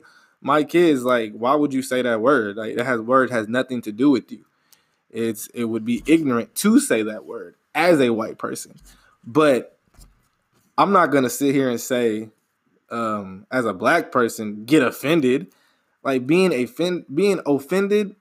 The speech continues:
is an emotion that men are not supposed to have. Men are not supposed to be emotional at, at all.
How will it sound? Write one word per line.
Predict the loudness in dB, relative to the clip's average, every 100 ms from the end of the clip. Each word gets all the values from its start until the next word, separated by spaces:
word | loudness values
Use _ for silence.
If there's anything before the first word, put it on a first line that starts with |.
| _
is | 0 0 -2
an | -6 -4
emotion | -4 2 2 2 0 -4 0
that | -2 -2 -8 -8
men | -2 0 0 0
are | 0
not | 2 0 -2
supposed | -4 -4 -4
to | -8
have. | -2 2 2 -2 _ _ _
Men | -2 2
are | 2 4
not | 2
supposed | 0 -2 -4 -4
to | -4
be | -2 -2 -6 _ _ _ -8
emotional | -6 0 4 4 2 -4 -4 -6 -10
at, | -8 -8 -8 -8
at | -8 -6
all. | 2 4 6 4 -4